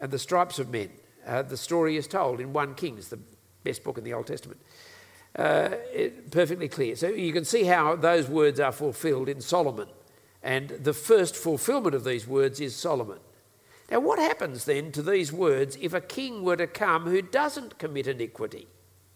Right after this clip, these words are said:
So when he commits iniquity, of course, implies if he commits iniquity. When he commits iniquity, but if he doesn't, of course, what follows doesn't, isn't gonna happen.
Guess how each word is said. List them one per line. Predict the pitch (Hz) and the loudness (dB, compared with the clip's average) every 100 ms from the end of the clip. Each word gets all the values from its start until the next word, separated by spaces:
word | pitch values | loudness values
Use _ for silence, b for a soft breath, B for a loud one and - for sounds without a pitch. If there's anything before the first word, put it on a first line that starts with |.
| _ _ _ b b b | _ _ _ b b b
So | 185 | 0
when | 185 294 247 | 2 2 2
he | 208 | -2
commits | 180 185 180 165 | -2 -2 -2 -2
iniquity, | 175 196 156 123 131 | -2 0 -2 0 -2
of | 139 | 2
course, | 220 208 | 4 4
implies | 165 139 147 135 151 | 2 -6 -2 0 0
if | 240 247 | -2 -8
he | |
commits | 180 135 127 120 | -10 -10 -10 -10
iniquity. | 120 107 101 - - _ b b - | -10 -10 -10 -14 -20 _ b b 2
When | 240 | 2
he | 285 | 4
commits | 196 175 175 | 0 0 -2
iniquity, | 180 170 135 B | -2 -2 -8 B
but | - | -2
if | 240 | -2
he | 269 | -2
doesn't, | 135 123 202 247 165 | -2 2 2 0 -8
of | 123 | -8
course, | - 101 113 - - b b b | -8 -8 -8 -10 -14 b b b
what | 202 | -2
follows | - 156 143 165 | 0 -2 0 -2
doesn't, | 180 180 226 - - | -2 -6 -8 -18 -14
isn't | 214 170 | -12 -4
gonna | 196 208 | -2 0
happen. | 262 127 | -2 -6